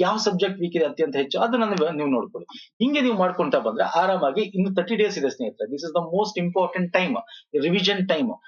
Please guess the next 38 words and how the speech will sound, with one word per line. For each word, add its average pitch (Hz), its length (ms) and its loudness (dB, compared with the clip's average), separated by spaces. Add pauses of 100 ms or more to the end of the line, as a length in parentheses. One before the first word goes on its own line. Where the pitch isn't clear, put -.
(160)
ಇದ್ರಲ್ಲಿ 196 520 0
ನೀವು 175 240 2
ಹೊಸದಾಗಿ 175 540 0
ಪ್ರಿಪೇರ್ 175 300 2
ಆಗ್ಲಿ 165 320 0
ಅಥವಾ 139 400 -2
ರಿವಿಷನ್ 131 380 0
ಮಾಡಿ, 147 260 0 (380)
ಈಗ 123 100 -4
ನಾನು 127 180 2
ಹೇಳಿದೀನಿ 151 340 2
ಅಷ್ಟೊಂದು 139 420 0
just 170 300 0
ಫಾಲೋ 113 240 2
ಮಾಡಿ. 95 180 -4
ಈಗ 139 60 -4
ಹೊಸದಾಗಿ 160 360 2
ಪ್ರಿಪೇರ್, 175 480 0
ಪ್ರಿಪರೇಷನ್ 160 400 -2
ಆಗ್ಬೇಕು 147 440 0
ಅಂತಂದವ್ರಿಗೆ, 143 520 0 (580)
ಆ, 135 240 4
ಕೆಲ್ಸ 139 300 0
ಆಯ್ತು 147 240 2
ಓದಿಲ್ಲ 143 400 4
ಅಂದವ್ರಿಗೆ 135 520 2
ಏನ್ 208 140 0
ತೊಂದ್ರೆ 226 280 4
ಇಲ್ಲ. 95 180 0
ಈಗ 160 500 0
ಏನ್ 226 100 2
ಮಾಡಕ್ಕಾಗತ್ತೆ 131 460 0
ತರ್ಟಿ 110 120 -6
ಡೇಸ್ 101 220 -8
ಅಲ್ಲಿ, - 120 -16
ನೀವು 135 160 -4
ಇದನ್ನೇ 196 240 6
ಮಾಡ್ಬೇಕಾಗುತ್ತೆ. 117 520 -2